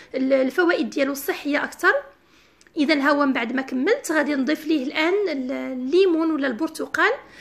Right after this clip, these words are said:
سبق لي حطيت لكم في القناه التفاح بوحدو، وهنا غادي ننوع، غادي ندير لكم ال-، الكونفيتور ديال التفاح مع الليمون، كيجي زوين رائع رائع.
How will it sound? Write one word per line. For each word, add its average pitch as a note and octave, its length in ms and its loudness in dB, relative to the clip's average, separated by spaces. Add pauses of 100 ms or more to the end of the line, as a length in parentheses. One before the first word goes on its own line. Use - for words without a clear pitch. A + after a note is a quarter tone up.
سبق F#4 320 -2
لي E4+ 100 0
حطيت - 300 -6
لكم D4+ 180 -4
في C#4+ 60 -8
القناه D4+ 520 -2
التفاح C#4+ 640 -4
بوحدو، D4 400 -4 (1600)
وهنا D4 380 4
غادي E4 180 4
ننوع، F4 460 4
غادي C#4+ 240 0
ندير B3+ 200 -2
لكم C4+ 380 -4
ال-، B3+ 180 -6
الكونفيتور D4 640 -4
ديال C#4 200 -2
التفاح G4 380 -2
مع F4 100 -2
الليمون، B3+ 400 -2
كيجي C4+ 320 -4
زوين C4+ 420 -4
رائع D4+ 540 0
رائع. C4 380 -6